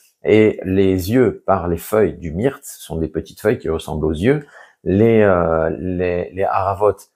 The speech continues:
les saules, les f-, ont des feuilles un peu plus allongées qui ressemblent aux lèvres,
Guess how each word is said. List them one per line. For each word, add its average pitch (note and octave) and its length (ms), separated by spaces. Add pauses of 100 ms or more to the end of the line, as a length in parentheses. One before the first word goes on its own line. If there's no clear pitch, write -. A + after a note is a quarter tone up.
(140)
les F2 180
saules, G2+ 460 (140)
les D#2 100
f-, - 160 (180)
ont F2+ 100
des E2+ 100
feuilles G2+ 460
un F2+ 100
peu E2+ 160
plus F2+ 220
allongées F2 400
qui - 140
ressemblent E2+ 440 (560)
aux G2 140
lèvres, G#2 520